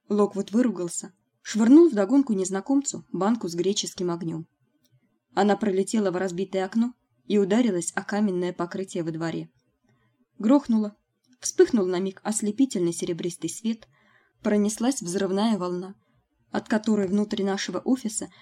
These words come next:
начали падать уцелевшие в раме остатки оконного стекла.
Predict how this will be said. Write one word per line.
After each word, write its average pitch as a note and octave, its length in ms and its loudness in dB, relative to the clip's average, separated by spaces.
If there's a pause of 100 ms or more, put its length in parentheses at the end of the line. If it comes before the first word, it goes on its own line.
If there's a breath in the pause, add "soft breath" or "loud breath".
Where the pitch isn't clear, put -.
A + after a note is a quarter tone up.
(180 soft breath)
начали A#3 360 4
падать C4 440 -2 (100)
уцелевшие G#3+ 640 0
в E3+ 40 -4
раме G#3 360 0
остатки G#3+ 540 -6
оконного F#3 500 -6
стекла. F#3 440 -12